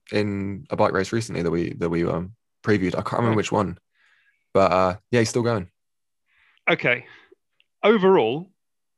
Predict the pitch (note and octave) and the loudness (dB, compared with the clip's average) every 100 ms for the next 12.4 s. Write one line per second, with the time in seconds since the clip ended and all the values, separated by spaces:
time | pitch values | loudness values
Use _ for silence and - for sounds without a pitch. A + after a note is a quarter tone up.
0 | _ _ - - - D3 - - D3+ B2+ | _ _ -10 -2 0 0 -4 -4 0 2
1 | A#2 A2+ A2 G#2+ A2+ - D3 - - _ | 2 -2 -6 -4 -6 -4 -8 -8 -20 _
2 | _ _ _ - F#3 E3 C#3+ D#3+ D3+ D3+ | _ _ _ -4 -2 -2 -2 -4 -2 -4
3 | E3 A2 - - _ _ _ _ _ - | -2 -4 -6 -20 _ _ _ _ _ -8
4 | C3 C3 G3+ - - _ _ _ B2 A2+ | -2 -2 -2 -10 -20 _ _ _ -2 -2
5 | A#2 A2+ A2+ G#2+ A2 A2 A2 G#2+ C3 D#3 | -2 -4 -6 -4 -6 -4 -4 -2 -4 -6
6 | _ _ _ _ _ - A#2+ A#2 - A#2+ | _ _ _ _ _ -14 -8 -4 -2 -2
7 | A#2 A#2 C3 G#3 - - _ _ - C3+ | -2 -2 -2 -4 -14 -20 _ _ -6 -4
8 | C#3 C#3 - _ C#3+ C#3 C#3+ - D#3 A2+ | -4 -4 -8 _ -4 -2 -4 -4 -6 -6
9 | - _ _ _ _ _ _ _ _ _ | -10 _ _ _ _ _ _ _ _ _
10 | _ - G2 F#2+ A2+ A2 G#2 G#2+ A2+ - | _ -16 -16 -16 -16 -16 -14 -14 -16 -20
11 | _ _ _ _ - - - B2+ A#2 A#2 | _ _ _ _ -20 -20 -2 2 2 2
12 | G#2+ B2 - | 2 2 2